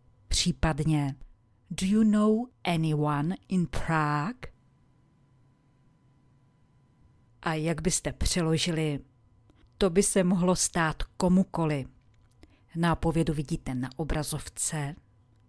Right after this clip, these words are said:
To by se mohlo stát komukoli. That could happen to anybody.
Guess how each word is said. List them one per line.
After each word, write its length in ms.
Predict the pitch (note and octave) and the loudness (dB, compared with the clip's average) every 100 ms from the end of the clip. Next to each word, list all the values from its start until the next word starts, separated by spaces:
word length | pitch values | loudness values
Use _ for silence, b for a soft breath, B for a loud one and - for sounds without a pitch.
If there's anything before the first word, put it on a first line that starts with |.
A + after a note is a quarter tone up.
| _ | _
To 120 | - G#3 | 0 2
by 100 | A3+ | 2
se 260 | - D3 | 0 -2
mohlo 500 | C#3+ E3 G#3 F3 G3 | 0 2 2 2 0
stát 520 | - - F#3 D#3+ D3 - _ | 0 -2 -2 -2 -4 -8 _
komukoli. 760 | - E3+ E3+ - - D3 C#3+ C3+ _ _ _ _ _ _ _ _ _ _ _ _ _ _ _ _ _ _ _ _ _ _ _ _ _ - _ _ _ _ _ _ _ _ _ _ _ _ _ _ _ _ _ _ _ _ _ _ _ F#3+ E3+ | 0 2 2 0 -6 -4 -6 -10 _ _ _ _ _ _ _ _ _ _ _ _ _ _ _ _ _ _ _ _ _ _ _ _ _ -20 _ _ _ _ _ _ _ _ _ _ _ _ _ _ _ _ _ _ _ _ _ _ _ -16 0
That 240 | A#3+ B3+ B3+ - - | 2 4 2 -4 -6
could 180 | - - - - - | -6 -8 -10 -6 -2
happen 480 | F#3 F#3 F3+ F3 | 0 2 4 2
to 340 | - - E3+ D#3+ _ _ | 0 -4 -4 -6 _ _
anybody. 800 | - F3+ E3+ D3 D3+ D3+ D3 C#3+ | -2 0 2 0 -2 -4 -6 -8